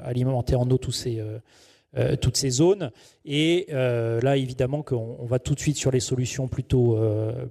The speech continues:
plutôt, euh, osmose inverse, à la fois parce qu'elles sont, euh, plus efficaces énergétiquement parlant, et aussi parce qu'on sait décarboner l'énergie primaire. Quand on a de l'électricité, c'est plus facile à décarboner, évidemment, que, que de la, que de la chaleur produite à partir du gaz.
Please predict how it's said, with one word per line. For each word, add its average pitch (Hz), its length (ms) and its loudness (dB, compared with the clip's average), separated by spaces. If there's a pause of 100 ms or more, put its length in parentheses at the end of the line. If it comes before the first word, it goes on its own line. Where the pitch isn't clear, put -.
plutôt, 117 460 -2
euh, 107 260 0
osmose 131 400 0
inverse, 139 460 2
à 151 80 -2
la 143 100 2
fois 147 160 0
parce - 180 -4
qu'elles 135 140 -4
sont, 131 420 -8 (200)
euh, 117 160 -16 (140)
plus 131 220 -6
efficaces - 500 0
énergétiquement 120 640 -2
parlant, 165 300 2 (320)
et - 40 0
aussi 123 200 2
parce 151 180 0
qu'on 151 320 0
sait 139 240 0
décarboner 139 720 0
l'énergie 135 340 -4
primaire. 113 380 -12
Quand - 180 -8
on 127 80 -2
a 127 80 4
de 123 100 0
l'électricité, 135 640 2
c'est 151 120 0
plus 151 160 2
facile 139 280 0
à 131 60 2
décarboner, 127 540 -2 (300)
évidemment, 120 360 -2
que, 127 800 2
que 135 100 0
de 120 120 2
la, 110 180 0 (340)
que 123 100 -6
de 117 80 -2
la 123 60 2
chaleur 127 300 2
produite 135 280 -2
à 135 60 -4
partir 131 260 -4
du 120 80 -12
gaz. - 260 -18